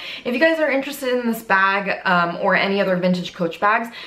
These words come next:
definitely go and check out my Poshmark closet. I will leave a link to my closet down in the description box below, um, 'cause I think I'm gonna be listing a couple of other of my vintage bags as well. Um,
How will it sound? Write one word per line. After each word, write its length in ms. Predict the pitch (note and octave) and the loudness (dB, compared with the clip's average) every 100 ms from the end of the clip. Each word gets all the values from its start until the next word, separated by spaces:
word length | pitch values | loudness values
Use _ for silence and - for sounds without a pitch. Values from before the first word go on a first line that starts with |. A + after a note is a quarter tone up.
| - | -2
definitely 420 | G3+ G3+ B3 A#3+ | 0 0 -4 -10
go 160 | A#3+ G3+ | -4 -4
and 100 | G3 | -4
check 160 | F3+ F3+ | -6 -4
out 140 | F#3 | -2
my 120 | F#3+ | -2
Poshmark 520 | F3 F3 F3+ F#3 E3+ | -2 -2 -2 -2 -4
closet. 580 | - D#3+ E3 E3+ C4 C#4+ G3 | -4 -2 0 2 2 4 2
I 60 | |
will 280 | G3 F#3 A3 | 0 0 -2
leave 200 | A#3 G#3+ | -2 -2
a 20 | |
link 320 | G3+ E3+ F3+ F#3+ | -2 0 0 0
to 100 | F#3+ | -2
my 120 | E3+ | -2
closet 480 | - E3+ F3 F#3+ - | 0 0 0 -2 0
down 180 | E3+ | 0
in 100 | F3+ | 0
the 60 | F3 | -2
description 540 | E3 - E3+ - F3+ | -6 -6 -8 -4 -4
box 260 | E3 D3+ - | -2 -4 -6
below, 540 | - E3 D#3+ C#3+ F3 - - - - | -6 -2 0 -2 -4 -8 -18 -12 -2
um, 260 | F3+ F3+ | 0 0
'cause 120 | F3+ G3 | -2 -6
I 60 | |
think 100 | F#3 | -4
I'm 80 | B3+ | -4
gonna 140 | C#4+ C4+ | -2 -2
be 80 | |
listing 320 | G#3+ G3 G3+ F#3+ | 0 -2 -2 -6
a 60 | |
couple 300 | F#3 G3 G3 | -4 -2 0
of 120 | F#3+ | 0
other 480 | - F3 F3 E3+ E3 | 0 0 2 2 2
of 200 | D#3+ F3 | 0 -2
my 160 | E3 E3 | -4 -4
vintage 380 | E3 E3 E3 - | -4 -6 -8 -4
bags 320 | D#3 D#3+ E3 | -2 -4 -6
as 140 | D#3+ | -8
well. 420 | D#3 D#3 F3+ A3+ - - - - | -2 0 2 0 -6 -18 -14 -4
Um, 500 | E3 D#3+ D#3 D#3 | 0 2 0 -6